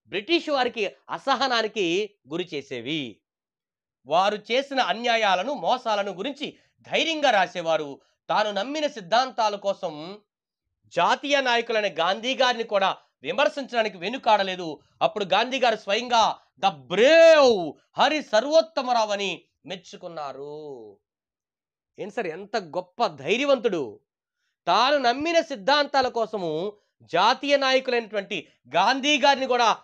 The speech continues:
విమర్శించడానికి వెనుకాడని వ్యక్తి గాడిచర్ల హరి సర్వోత్తమరావు. గాంధీ గారిని కూడా విమర్శించడానికి వెనకాడలేదండి. దానిని బట్టి గాంధీ గారు కూడా ఏమన్నారు తెలుసా?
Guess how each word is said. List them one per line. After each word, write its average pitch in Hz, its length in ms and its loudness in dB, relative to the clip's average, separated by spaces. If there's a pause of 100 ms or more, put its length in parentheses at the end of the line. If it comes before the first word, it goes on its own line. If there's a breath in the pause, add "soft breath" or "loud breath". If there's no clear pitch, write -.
(180)
విమర్శించడానికి 233 840 -8
వెనుకాడని 254 640 -2
వ్యక్తి 180 720 -6 (380)
గాడిచర్ల 170 520 -2
హరి 156 220 -8
సర్వోత్తమరావు. 147 1300 -8 (2250)
గాంధీ 233 300 -4
గారిని 240 260 -4
కూడా 214 540 -2
విమర్శించడానికి 254 640 -8
వెనకాడలేదండి. 262 800 -2 (720)
దానిని 190 380 -2
బట్టి 285 360 -2
గాంధీ 240 320 -4
గారు 302 160 0
కూడా 226 520 2
ఏమన్నారు 214 280 -4
తెలుసా? 226 360 -8